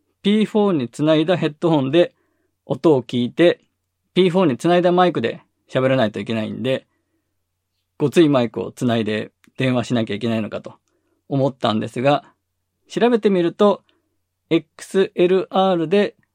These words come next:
接続できるケーブルも細いピンマイクとか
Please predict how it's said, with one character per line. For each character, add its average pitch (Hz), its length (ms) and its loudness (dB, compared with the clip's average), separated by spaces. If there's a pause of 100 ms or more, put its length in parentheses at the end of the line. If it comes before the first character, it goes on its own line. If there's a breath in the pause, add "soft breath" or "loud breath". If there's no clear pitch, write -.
(100)
接 156 280 -4
続 170 200 2
で 175 120 0
き 190 100 2
る 135 180 0 (480)
ケ 175 220 6
ー - 20 -2
ブ 165 80 0
ル 160 100 0
も 151 300 0 (160)
細 147 300 0
い 104 180 -2 (140)
ピ 139 100 -2
ン 135 100 -2
マ 131 140 2
イ 104 60 -4
ク - 100 -20
と 107 80 -12
か - 240 -12